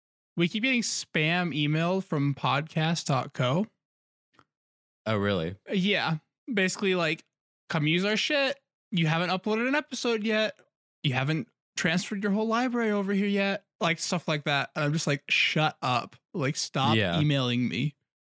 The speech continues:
Speaker 2: Well, because you have to have ten thousand <clears throat> plays, like, total or,
Speaker 1: I
Speaker 2: like,
Speaker 1: don't
Speaker 2: a
Speaker 1: know if it's
Speaker 2: month?
Speaker 1: total or per episode, but
Speaker 2: Hmm. <clears throat>
Speaker 1: yeah.
Speaker 2: Very odd.
Speaker 1: Very odd. I agree.
Speaker 2: Yeah. Ugh.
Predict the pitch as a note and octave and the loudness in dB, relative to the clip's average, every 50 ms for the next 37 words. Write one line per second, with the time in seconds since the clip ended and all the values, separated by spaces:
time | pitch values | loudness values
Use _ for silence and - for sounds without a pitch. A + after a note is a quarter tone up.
0 | _ _ _ _ _ - - C3+ C#3 C#3 D#3 C#3 D#3+ D#3 B2+ B2+ C#3 C#3 D3 C#3 | _ _ _ _ _ -8 -6 -4 -2 -2 -2 -2 -2 -2 -2 0 0 0 0 0
1 | - C#3+ B2+ A#2 - - B2 B2+ B2 A#2 A2 A2+ A2 G#2+ G#2 G#2 G#2+ G2+ G2 F#2+ | 0 -2 -2 -2 -2 -2 -2 0 0 0 0 0 0 0 0 0 0 0 0 2
2 | F#2 F2+ F2 E2+ - _ - - B2+ A#2+ A#2+ A2 F2+ E2 - _ - G#2 G2+ G2 | 2 2 0 -2 -4 _ -2 0 2 2 2 2 0 -2 -4 _ -2 0 0 2
3 | E2+ D#2+ F2 - - - - - _ _ _ _ _ _ _ - B2+ B2 - - | 2 0 -2 -2 -4 -6 -8 -10 _ _ _ _ _ _ _ -4 -4 -4 -4 -2
4 | C3 C#3+ E3+ F3 F#3+ G3 F#3+ F#3 E3 B2+ A#2+ A2+ A2 G#2+ G#2 G2 F#2+ F#2 F#2 - | -2 -2 0 0 0 0 0 0 0 0 0 0 0 0 0 0 -2 -2 -4 -6
5 | _ _ _ _ _ - - G#3+ A#3+ C4+ C#4+ C#4 C#4+ - - E3 - F#3 F3+ G3+ | _ _ _ _ _ -2 0 2 2 4 2 2 2 2 2 0 0 0 0 0
6 | A3+ B3+ C#4+ D4 C#4 A#3+ G#3 F#3 E3 - _ _ - F3+ - - F3+ F3+ F#3 F#3 | 0 -2 -2 -2 0 0 0 -2 -4 -6 _ _ -14 -10 -6 -4 -2 -2 0 -2
7 | F#3 - - D#3 - - C#3+ - - - - - - - - _ _ _ _ _ | -2 -2 -4 -4 -4 -2 -2 -2 -2 -4 -4 -6 -8 -12 -16 _ _ _ _ _
8 | _ - D3 C3+ C3+ C#3 A2+ G#2 G2+ F#2 F#2 F2+ F2+ F2 F2 - _ _ _ - | _ -4 -2 -2 0 2 2 4 4 4 4 2 2 0 -2 -6 _ _ _ -4
9 | - - - D3+ D3 C#3+ D#3 D#3 D3+ C3+ G2+ F#2 F2+ - _ _ _ _ _ _ | -2 0 0 0 0 2 2 2 2 2 0 -2 -4 -8 _ _ _ _ _ _
10 | _ _ _ _ _ _ _ _ _ _ _ - - _ _ _ _ - F#3+ F3+ | _ _ _ _ _ _ _ _ _ _ _ -20 -20 _ _ _ _ -2 0 2
11 | D#3+ B2+ G#2+ A2 G#2+ G#2+ G#2 F#2 E2 D#2+ E2 F2 F#2 - _ _ _ _ _ _ | 2 2 2 2 2 2 2 2 2 0 0 -2 -2 -6 _ _ _ _ _ _
12 | - F3+ F3 F#3+ G3 G3 E3+ D3+ C#3 C3+ C#3 D3 D3 D3 D3 - D3 D3 D3+ C#3+ | -6 -4 -2 -2 0 0 0 0 -2 -2 -2 -2 -2 -2 -2 -2 -2 0 0 2
13 | C#3 B2 - _ _ _ _ _ _ _ _ _ _ _ G#2+ G#2 G#2 G2 F2+ F2 | 0 0 -2 _ _ _ _ _ _ _ _ _ _ _ -2 0 2 2 2 2
14 | F2 F2+ G2 F#2 - _ _ _ - G#2 G2 - - - - - | 0 -2 -4 -6 -10 _ _ _ -2 0 0 0 -2 -4 -8 -8